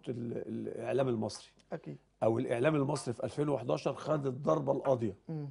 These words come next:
Speaker 1: سقط.
Speaker 2: مم.
Speaker 1: واشتغلت القنوات الخاصة برموزها اللي كانوا ضد الدولة.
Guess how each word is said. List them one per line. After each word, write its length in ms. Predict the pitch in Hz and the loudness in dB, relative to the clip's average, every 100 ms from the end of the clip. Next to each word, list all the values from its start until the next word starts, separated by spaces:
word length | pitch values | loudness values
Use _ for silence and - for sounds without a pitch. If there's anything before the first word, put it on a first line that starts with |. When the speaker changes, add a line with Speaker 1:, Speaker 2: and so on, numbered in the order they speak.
| - | -12
Speaker 1:
سقط. 380 | - 170 143 - - _ - | 0 2 2 -4 -16 _ -8
Speaker 2:
مم. 180 | 170 147 139 _ _ _ _ _ _ _ - - - - _ | -6 -6 -12 _ _ _ _ _ _ _ -20 -20 -20 -20 _
Speaker 1:
واشتغلت 760 | 117 123 - - 202 185 175 160 | 2 4 8 12 12 12 10 6
القنوات 800 | 139 - 131 131 139 175 180 170 | 0 2 4 6 10 12 12 10
الخاصة 640 | 135 - 175 185 - 151 | 0 6 10 10 8 4
برموزها 880 | 131 131 127 139 170 190 175 175 180 | 4 6 6 8 8 8 8 8 8
اللي 260 | 135 131 135 | 6 4 4
كانوا 240 | 165 160 | 6 8
ضد 240 | 147 165 131 | 8 8 6
الدولة. 440 | 117 131 113 101 | 8 8 8 2